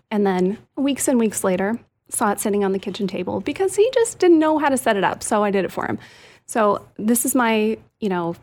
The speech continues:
nice tip for you and your family. If you give tech, help them set it up. Now, what if you're far away and you can't help them? That is where the shameless plug comes in. Okay, if you, I'm sure you've heard Kim talk about Get Kim's Help.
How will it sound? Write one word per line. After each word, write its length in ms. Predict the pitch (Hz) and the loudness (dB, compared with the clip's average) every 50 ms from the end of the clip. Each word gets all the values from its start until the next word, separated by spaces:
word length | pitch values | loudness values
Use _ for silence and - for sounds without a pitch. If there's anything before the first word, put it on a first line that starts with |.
| _ _ _ _ _ _ _ _ | _ _ _ _ _ _ _ _
nice 300 | 247 240 254 277 254 - | 0 2 2 0 0 -2
tip 200 | - - 240 214 - | 0 0 0 -2 -2
for 160 | - - 208 | -4 -4 0
you 240 | 202 214 247 269 - | 2 2 2 2 2
and 180 | - 240 240 | 2 2 2
your 80 | 233 226 | 2 2
family. 320 | - - 190 185 185 180 - | 0 0 0 0 0 0 -2
If 120 | 220 - - | -4 -4 -4
you 60 | 254 | -2
give 240 | 233 349 359 349 - | 2 2 0 0 -2
tech, 400 | - - 269 247 247 - - _ _ | -4 -4 -2 -2 -4 -6 -12 _ _
help 200 | - - 254 233 | -8 -6 -4 -2
them 120 | - 220 208 | 0 0 0
set 200 | - - 180 180 | 0 -2 -4 -4
it 80 | 165 160 | -4 -6
up. 220 | 156 160 - _ _ _ - - - - _ _ _ _ _ | -6 -8 -10 _ _ _ -20 -20 -20 -20 _ _ _ _ _
Now, 300 | 262 262 262 254 240 - - | 0 2 2 2 0 0 -2
what 260 | - 208 202 269 320 | -6 -2 0 2 2
if 120 | 370 370 - | 2 0 -2
you're 60 | 370 | -6
far 240 | - - 294 254 226 | -6 -4 -4 -2 -2
away 300 | 190 170 - 185 190 - _ _ _ _ _ _ _ | -2 -4 -4 -8 -10 -14 _ _ _ _ _ _ _
and 100 | 226 208 | 0 0
you 40 | 214 202 | 0 0
can't 220 | - 214 185 - | -4 -8 -10 -10
help 180 | - 151 - - | -10 -12 -12 -12
them? 220 | - 92 82 - - _ - - - _ _ _ _ _ - | -12 -12 -12 -14 -16 _ -20 -20 -20 _ _ _ _ _ -10
That 300 | 208 190 208 240 302 330 | -6 -4 -2 -2 -2 -2
is 120 | 311 - - | -2 -2 0
where 100 | 302 285 | 2 2
the 100 | 269 226 | 2 0
shameless 380 | - - 220 214 214 202 196 | 0 0 0 0 0 0 -2
plug 240 | - - 180 175 - | -4 -6 -8 -8 -8
comes 260 | - 165 175 175 - | -6 -6 -6 -4 -4
in. 220 | - - - 180 - _ _ - | -4 -6 -6 -10 -12 _ _ -12
Okay, 260 | 214 - 196 156 - - | -8 -8 -8 -6 -6 -8
if 140 | 185 - - | -6 -2 0
you, 400 | 233 247 262 285 302 320 - - - | 0 2 2 2 0 0 -2 -4 -2
I'm 140 | 220 220 208 | -2 0 0
sure 200 | - - 233 220 | 0 0 2 2
you've 140 | 240 262 | 2 0
heard 220 | - 302 294 269 - | 0 -2 -4 -2 -2
Kim 160 | 285 247 240 | -2 -2 -2
talk 240 | - 214 185 185 214 | 0 -2 -4 -4 -4
about 240 | 202 185 - - 185 | -6 -6 -6 -6 -6
Get 240 | - 202 196 - | -6 -6 -6 -4
Kim's 240 | - 226 202 202 196 | -2 -2 0 0 0
Help. 280 | - 175 156 156 - | 0 -2 -2 -2 -6